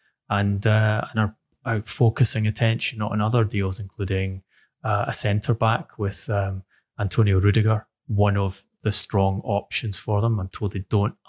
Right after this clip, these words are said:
have financial terms agreed with Rudiger yet, uh, for a summer free transfer, but they, they feel it's progressing in the right direction and that they, their financial offer will be superior to Chelsea's.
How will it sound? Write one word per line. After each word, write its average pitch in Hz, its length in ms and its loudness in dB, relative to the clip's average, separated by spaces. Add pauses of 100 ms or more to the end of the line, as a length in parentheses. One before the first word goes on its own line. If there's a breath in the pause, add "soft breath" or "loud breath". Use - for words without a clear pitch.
have 104 180 0
financial 98 540 -4
terms 95 320 -8
agreed 101 320 -2
with 101 200 -4
Rudiger 95 360 -4
yet, 95 420 -4 (460 soft breath)
uh, 104 180 -4
for 95 240 -2
a 95 40 0
summer 98 340 0
free 95 260 -4
transfer, 110 720 -2
but - 160 -6
they, 95 360 -4
they 101 80 -10
feel 98 260 -2
it's - 120 -6
progressing 98 720 -2 (460 soft breath)
in 104 80 -2
the 101 100 2
right 98 200 2
direction 104 600 0
and 92 160 0
that - 180 -6
they, 98 460 0 (120)
their 101 300 2
financial 98 600 -2
offer 98 280 -2
will 95 160 -2
be 95 160 -2
superior 98 540 -2
to - 180 -14
Chelsea's. - 680 -6